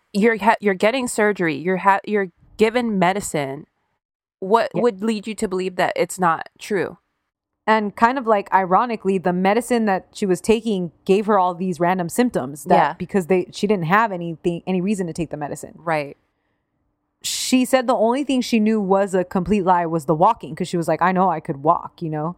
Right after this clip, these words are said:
Speaker 1: Yeah.
Speaker 2: But she just trusted in her mom that, like, she needed to use the wheelchair.
Speaker 1: Yeah.
Speaker 2: Dee Dee also physically abused Gypsy.
Speaker 1: Oh, no.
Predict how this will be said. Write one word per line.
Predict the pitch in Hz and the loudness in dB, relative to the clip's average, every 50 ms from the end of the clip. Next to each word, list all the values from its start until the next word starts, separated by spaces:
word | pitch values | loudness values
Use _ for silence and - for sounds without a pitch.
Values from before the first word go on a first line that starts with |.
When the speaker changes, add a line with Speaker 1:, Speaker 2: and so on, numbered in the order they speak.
| _ _ | _ _
Speaker 1:
Yeah. | 185 180 170 160 147 160 - _ _ - | -2 0 0 0 0 -2 -8 _ _ -2
Speaker 2:
But | 196 - | 0 0
she | 226 | 2
just | 208 240 233 - | 2 2 0 2
trusted | - - 220 220 - - 226 208 | 4 2 2 4 0 0 0 0
in | - | 2
her | 196 202 180 | 2 0 0
mom | 165 165 160 180 190 170 165 165 160 | 2 4 4 2 2 0 -4 -4 0
that, | 180 165 151 - - | 0 2 2 0 0
like, | 165 151 139 - | -2 -2 -4 -6
she | - - 185 | -8 -6 -4
needed | 170 165 165 160 160 156 | -2 -2 0 -2 -2 -4
to | - 180 | -4 -4
use | 160 160 156 | -4 -4 -4
the | 139 165 147 | -4 -6 -6
wheelchair. | 151 160 170 175 - - - - - - - _ _ | -4 -4 -4 -4 -4 -8 -10 -10 -10 -12 -14 _ _
Speaker 1:
Yeah. | - 180 170 160 156 156 - _ _ _ _ _ _ _ _ _ _ _ _ _ _ _ _ _ _ _ _ _ _ _ _ _ _ _ | -6 -4 -2 -2 -2 -4 -8 _ _ _ _ _ _ _ _ _ _ _ _ _ _ _ _ _ _ _ _ _ _ _ _ _ _ _
Speaker 2:
Dee | - 226 254 | 0 0 2
Dee | 262 285 262 | 2 2 2
also | 233 226 233 - 233 196 | 2 2 2 -2 -4 -6
physically | 180 _ - 196 202 220 233 - 254 254 269 | -4 _ 0 0 0 0 -2 -4 -2 0 0
abused | 269 262 247 247 262 262 220 - | 0 0 0 -2 -2 -2 -2 -2
Gypsy. | - 254 240 - - 285 285 294 302 302 - _ _ | -2 -2 -2 -2 -2 -2 0 0 -2 -4 -8 _ _
Speaker 1:
Oh, | 233 214 208 196 185 175 180 | -14 -12 -12 -12 -12 -12 -12
no. | 180 175 175 175 170 160 | -12 -10 -10 -10 -12 -14